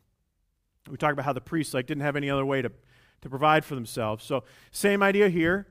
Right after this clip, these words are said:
little food to feed his family. He gets the, the breast and the right thigh. Um, so you burn the fat and the kidneys, you've grilled the breast and the right thigh.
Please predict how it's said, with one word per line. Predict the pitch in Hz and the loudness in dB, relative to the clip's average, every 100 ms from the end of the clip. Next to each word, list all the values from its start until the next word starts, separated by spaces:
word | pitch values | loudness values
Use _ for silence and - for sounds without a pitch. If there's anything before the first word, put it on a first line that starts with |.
| _ _ _ _ _ _ _ - | _ _ _ _ _ _ _ -2
little | 180 | -2
food | 175 180 190 | 0 2 2
to | 175 | 0
feed | - 180 | -4 -2
his | 175 | -4
family. | - 143 120 127 | -4 -4 -4 -6
He | 135 | -8
gets | 131 - | -10 -10
the, | - 120 | -6 -4
the | 113 113 | -6 -6
breast | 139 175 - - - _ | -2 0 -2 -16 -20 _
and | 123 | -12
the | 113 | -8
right | 123 - | -8 -8
thigh. | - 101 90 90 _ _ _ _ _ _ _ _ _ _ _ _ _ _ _ _ _ - - - | -12 -14 -14 -20 _ _ _ _ _ _ _ _ _ _ _ _ _ _ _ _ _ -20 -20 -6
Um, | 139 131 120 117 _ _ _ _ _ _ _ _ | -2 -2 -4 -10 _ _ _ _ _ _ _ _
so | - | -14
you | 131 | -6
burn | 165 208 | 0 2
the | 240 | 2
fat | - 220 | 6 6
and | 208 | 4
the | |
kidneys, | 185 180 175 175 175 - _ _ _ | 0 0 2 0 -2 -10 _ _ _
you've | - 131 123 | -10 -10 -6
grilled | 151 196 220 233 190 - _ _ _ _ _ | 2 8 10 8 6 -6 _ _ _ _ _
the | - | -14
breast | 120 180 214 - - | 2 6 6 2 -6
and | 160 147 | -4 -2
the | 147 | 0
right | 156 151 | 0 0
thigh. | 160 135 110 120 | -2 -2 -2 -6